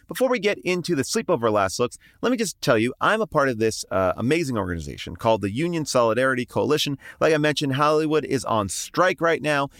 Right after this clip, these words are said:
and the people that are not going to be affected by our new contracts once they finally happen are our crew members. That's right. Teamster and iatsi brothers and sisters who have stood with us in solidarity are going to lose their health care because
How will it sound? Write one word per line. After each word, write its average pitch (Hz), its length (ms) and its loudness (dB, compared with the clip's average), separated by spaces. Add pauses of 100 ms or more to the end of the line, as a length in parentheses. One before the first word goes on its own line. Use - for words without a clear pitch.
(200)
and 151 200 2
the 147 60 -2
people 208 320 0
that 151 220 2
are 147 160 2
not 143 240 0
going 143 220 -2
to 135 100 -4
be 127 260 0
affected 151 460 0
by 117 160 4
our 104 140 2
new 151 180 -2
contracts 123 560 -2
once 143 260 -2
they 104 140 -4
finally 95 400 0
happen 143 480 0 (340)
are 147 380 4
our 139 140 2
crew - 360 -4
members. 98 380 -2
That's 113 180 -2
right. 131 180 0 (220)
Teamster 180 460 -4
and 98 120 -2
iatsi 131 400 -2
brothers 143 300 0
and 110 80 -8
sisters 117 320 -6
who 123 80 -2
have 113 120 -2
stood 170 420 -2 (260)
with 156 320 0
us 156 160 2
in 101 120 -8
solidarity 127 680 2 (240)
are 131 140 4
going 135 360 0
to 139 220 -4
lose 123 360 0
their 117 160 2
health 143 320 0
care 165 160 0
because 208 600 0